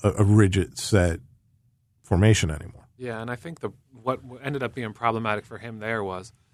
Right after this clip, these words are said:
Speaker 2: <clears throat> if you've only got one template, then, then no one's ever gonna be a better passer than Harris Medunjanin, so you can't ever sub him out.
Speaker 1: Right.
Speaker 2: And no one's ever gonna be faster on the wing than Fafa Pic-,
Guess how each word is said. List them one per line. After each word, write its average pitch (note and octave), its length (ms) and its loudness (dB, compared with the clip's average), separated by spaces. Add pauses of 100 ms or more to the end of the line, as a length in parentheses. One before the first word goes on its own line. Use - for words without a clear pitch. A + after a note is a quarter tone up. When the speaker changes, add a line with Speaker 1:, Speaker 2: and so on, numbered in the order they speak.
Speaker 2:
<clears throat> - 280 -14
if D3+ 400 0
you've C3 120 -4
only D3+ 240 2
got A#2+ 280 2
one A#2 400 -4
template, A2 440 -10 (1400)
then, B2 240 -8 (140)
then A#2 320 -2 (420)
no C#3+ 220 2
one's D#3 280 2
ever C3+ 240 0
gonna B2 200 -4
be A#2 160 -8
a G#2 60 -6
better G#2+ 280 -2
passer G#2+ 400 -6
than G2 140 -18
Harris G2 240 -18
Medunjanin, F#2 500 -20
so - 140 -20
you G2+ 80 -20
can't G#2+ 220 -8
ever G2+ 160 -8
sub F#2 220 -16
him F2+ 140 -20
out. F2 160 -20 (180)
Speaker 1:
Right. G2+ 160 0 (240)
Speaker 2:
And A2+ 100 -12
no A#2+ 100 -2
one's B2 180 0
ever B2 160 2
gonna B2+ 160 -4
be A#2 100 -6
faster A2 360 0
on A#2 80 -10
the A2 80 -10
wing G#2+ 140 -12
than G#2 100 -18
Fafa A2 260 -6
Pic-, A2+ 220 -18